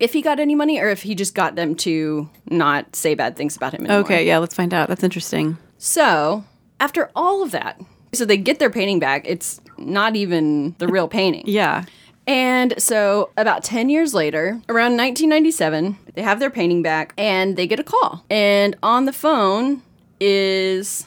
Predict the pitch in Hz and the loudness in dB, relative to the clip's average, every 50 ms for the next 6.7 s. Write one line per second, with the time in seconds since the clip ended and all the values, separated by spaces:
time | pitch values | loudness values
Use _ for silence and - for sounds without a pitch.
0 | - - - - 170 180 196 220 226 233 240 247 240 247 269 269 262 269 277 277 | -14 -16 -8 -6 -4 -2 -2 0 0 2 2 0 0 -2 -4 -2 -2 0 0 0
1 | 277 254 - - - - - - 190 196 196 214 240 262 269 269 285 294 269 247 | -2 -2 -6 -14 -20 -20 -16 -6 0 2 2 4 4 4 2 4 2 4 4 4
2 | 214 175 175 175 165 165 165 156 208 254 - - 208 - - - - 311 - - | 4 4 2 0 -2 -2 0 0 0 0 0 -2 -6 -14 -16 -14 -12 -12 -12 -12
3 | - - - - - - - 339 294 262 - - - - - 226 196 226 240 226 | -14 -20 -20 -20 -10 -2 0 2 2 2 0 -6 -10 -2 -2 0 2 2 0 2
4 | 277 - 294 277 240 220 208 214 190 175 - - 226 226 247 254 311 285 277 208 | 0 0 0 2 2 2 2 2 0 -2 -2 0 0 2 4 4 4 4 2 2
5 | 196 180 170 185 185 185 226 240 233 208 180 165 160 - 160 160 170 185 196 233 | 0 -2 0 0 2 2 2 2 2 2 2 2 2 0 0 -2 0 2 2 2
6 | 262 185 - 277 254 - - 285 226 196 220 214 226 | 2 2 2 2 2 2 2 0 2 2 0 -2 -4